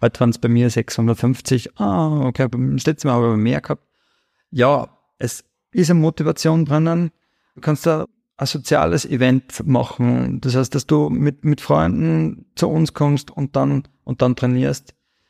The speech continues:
Aber ich glaub, da muss sich jeder selber irgendwie Strategien entwickeln, dass er eine Routine reinbringt. Routine geht, geht schon, dass ich mir vielleicht einen, einen Wochenplan mache oder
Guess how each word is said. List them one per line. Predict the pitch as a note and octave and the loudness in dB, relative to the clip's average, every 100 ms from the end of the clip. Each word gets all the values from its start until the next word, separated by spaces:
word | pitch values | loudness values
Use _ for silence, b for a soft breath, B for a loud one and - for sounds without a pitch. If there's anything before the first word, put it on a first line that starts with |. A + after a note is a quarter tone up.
| _ _ - | _ _ -8
Aber | C3 C#3 C3+ | -2 0 0
ich | C3 | 0
glaub, | D#3+ - | -2 0
da | |
muss | D3 D3+ - | -2 -2 -2
sich | E3 | -2
jeder | C3 C#3+ E3+ F3 | 0 0 2 0
selber | - D#3 F3 E3+ | 0 0 0 -2
irgendwie | F3 C#3+ D3+ C#3+ D3+ D#3 E3 | -2 -2 0 2 2 2 0
Strategien | - - C#3+ - - D#3+ F3 F3 - _ _ _ | -2 -2 -2 -4 -2 0 2 0 -4 _ _ _
entwickeln, | - D3+ - D#3+ - E3+ D#3 - | -2 -2 0 -2 0 0 -2 0
dass | C#3 D3 - | 0 0 -2
er | F#2+ | -4
eine | C#3 | -2
Routine | C3 D3 - C#3 C#3 | -2 -2 0 2 2
reinbringt. | A#2+ C3+ C3+ B2 - - _ _ _ _ _ _ | 0 -2 -4 -6 -8 -12 _ _ _ _ _ _
Routine | C3+ - D3 D3 | -8 0 2 2
geht, | C#3+ C3+ C3+ _ _ _ _ _ | 0 -2 -4 _ _ _ _ _
geht | - C3 | -4 -2
schon, | C3+ | 0
dass | B2 A#2 | 0 0
ich | C3 | 0
mir | B2 B2 C#3+ - _ _ - | 2 0 -6 -14 _ _ -2
vielleicht | A#2+ A#2+ - - | 0 0 -6 -4
einen, | B2 B2+ - | -2 -2 -2
einen | A#2+ A2+ | 0 2
Wochenplan | B2 - C#3 A#2+ A2+ A#2+ | 0 0 0 0 0 0
mache | A#2 A#2 - | 0 -2 -6
oder | - A#2 A#2+ A#2 | -4 -2 -2 -4